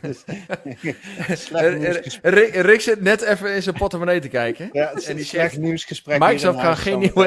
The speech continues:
Speaker 2: nieuwe Xbox leveren.
Speaker 1: Ja. Dus, eh, ik heb nou een leuke, <laughs> eh, ik heb nu een nieuw systeem, hè. Had ik dat al een keer gezegd?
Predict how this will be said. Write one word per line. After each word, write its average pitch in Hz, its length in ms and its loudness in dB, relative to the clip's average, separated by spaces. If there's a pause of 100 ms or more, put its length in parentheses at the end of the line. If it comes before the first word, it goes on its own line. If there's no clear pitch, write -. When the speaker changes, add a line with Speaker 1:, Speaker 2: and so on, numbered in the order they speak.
Speaker 2:
nieuwe 170 120 2
Xbox 156 540 -4
leveren. 123 480 -6 (720)
Speaker 1:
Ja. 120 280 -4 (720)
Dus, 120 240 -8
eh, 131 160 -12
ik 156 140 -10
heb 175 120 -2
nou 151 380 -4
een 139 80 -6
leuke, 147 340 -4
<laughs> 131 300 -4 (100)
eh, 135 320 -14
ik - 180 -16
heb 156 160 -4
nu 151 160 -8
een 151 100 -8
nieuw 160 140 -10
systeem, 147 540 -8
hè. 127 80 -6
Had 160 180 -8
ik 147 100 -8
dat 147 160 -6
al 143 320 -12
een 147 80 -16
keer 143 240 -8
gezegd? - 500 -16